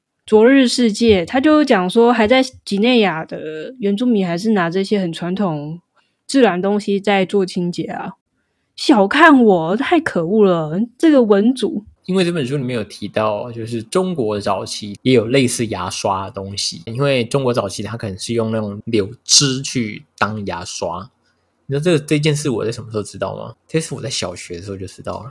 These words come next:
Speaker 1: 很像很厉害一样，小学知道这件事情可以干嘛？
Speaker 2: 小学知道这件事情可以拿来炫耀，去班上的时候跟同学说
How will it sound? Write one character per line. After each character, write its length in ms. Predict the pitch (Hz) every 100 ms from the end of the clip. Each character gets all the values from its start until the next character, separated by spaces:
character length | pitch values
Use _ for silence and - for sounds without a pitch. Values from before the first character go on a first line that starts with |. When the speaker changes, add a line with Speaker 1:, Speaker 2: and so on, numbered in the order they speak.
| -
Speaker 1:
很 160 | 180
像 140 | 180 233
很 100 | 190
厉 220 | 214 208
害 160 | 214 175
一 140 | 170
样， 220 | 185 156 -
小 160 | 180 180
学 160 | 196
知 120 | 214
道 120 | 247 240
这 120 | 247
件 120 | 240
事 200 | 240 220
情 120 | 196
可 120 | 196
以 120 | 202 165
干 200 | 190 175
嘛？ 300 | - 196 - _ _
Speaker 2:
小 160 | _ 127
学 80 | 127
知 80 | 151
道 80 |
这 140 | 147 151
件 100 | 143
事 100 | 151
情 100 | 123
可 60 | 123
以 40 |
拿 120 | 113
来 60 | 104
炫 220 | - 117 110
耀， 260 | 107 - _ _ _ _ _ _ -
去 120 | 147
班 180 | 135 123
上 140 | 131
的 40 | 110
时 60 |
候 60 | 110
跟 120 | 110
同 140 | 113
学 80 | 101
说 100 | -